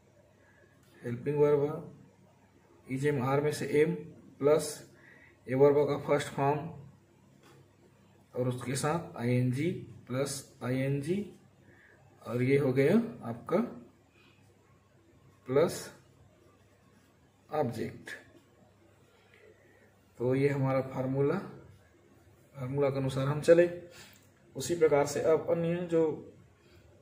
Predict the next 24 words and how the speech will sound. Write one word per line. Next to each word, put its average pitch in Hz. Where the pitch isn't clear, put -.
सब्जेक्ट 143
उनके 156
ऊपर 143
देखते 127
हैं, 139
बात 117
करते 120
हैं। 143
जैसे 139
कि 139
अब, 131
अ, 123
यू, 139
यू, 170
यू 139
के 143
साथ 147
क्या 139
आ -
जाएगा, 147
आर, 123
you 131
are 127
visiting 135